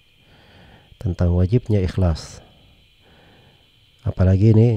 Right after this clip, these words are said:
seorang melakukan dari ketaatan-ketaatan yang merupakan rukun keislaman, maka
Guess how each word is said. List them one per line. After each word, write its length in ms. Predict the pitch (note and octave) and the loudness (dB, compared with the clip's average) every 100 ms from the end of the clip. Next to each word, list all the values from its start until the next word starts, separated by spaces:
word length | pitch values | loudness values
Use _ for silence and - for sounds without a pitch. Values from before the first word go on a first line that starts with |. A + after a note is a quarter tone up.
| - _ - | -6 _ -10
seorang 320 | - G2+ G2 | -2 0 2
melakukan 560 | F#2+ F2+ F#2+ A2 A2 F#2 | 0 0 -2 -2 -2 -2
dari 400 | E2 E2 D2+ - _ _ _ _ _ _ _ _ _ _ _ _ _ _ _ _ | -2 -2 -6 -10 _ _ _ _ _ _ _ _ _ _ _ _ _ _ _ _
ketaatan-ketaatan 1040 | - - F#2+ - F2 F#2 - F#2+ - A2+ G#2+ | -6 -2 -2 -2 -2 -4 -2 -4 0 0 0
yang 80 | F2 | 0
merupakan 480 | F2 - - F2+ - - | -2 -4 -4 -4 -6 -4
rukun 400 | A2+ - F#2+ F#2 | -4 -2 -2 -2
keislaman, 720 | F2+ - F#2+ F2+ G2+ E3 D#3+ - - - - - _ _ _ _ _ _ _ - | -4 -4 0 2 4 0 -2 -16 -20 -20 -20 -20 _ _ _ _ _ _ _ -10
maka 160 | F2 | -4